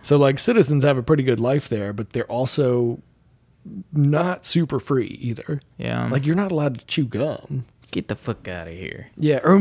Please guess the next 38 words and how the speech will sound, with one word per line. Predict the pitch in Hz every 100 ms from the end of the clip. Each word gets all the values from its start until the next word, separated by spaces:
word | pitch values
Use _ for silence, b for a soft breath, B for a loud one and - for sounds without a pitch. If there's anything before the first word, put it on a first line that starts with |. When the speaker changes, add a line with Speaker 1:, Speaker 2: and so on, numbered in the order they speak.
| 196
Speaker 1:
wait, | 165 147
I | 135
might | 175 175
be | 160
mixing | 143 - 139
this | 117
up | 127 110
with | 110
Indonesia. | 113 110 101 98 92 - 120
But, | -
dude, | 139 143 123
it, | 135 135 _ -
I, | 123 117 -
I, | 143
it's | 147 -
one | 143 156
of | 139
those, | 131 127 123 123 - -
I | - 139
Speaker 2:
I |
Speaker 1:
swear | 139 160
Speaker 2:
know | -
Speaker 1:
to | 240
Speaker 2:
that, |
Speaker 1:
God, | 214
I |
Speaker 2:
like, | 156 151
Speaker 1:
think | 151
Speaker 2:
in |
Speaker 1:
it's | 135
Speaker 2:
Dubai, | 120 113 123
Speaker 1:
Singapore. | 143 113
Speaker 2:
you |
can't | 110 139 113 -
spit | - 117
on | 104
the | 92
sidewalk. | 90 107 101 85 -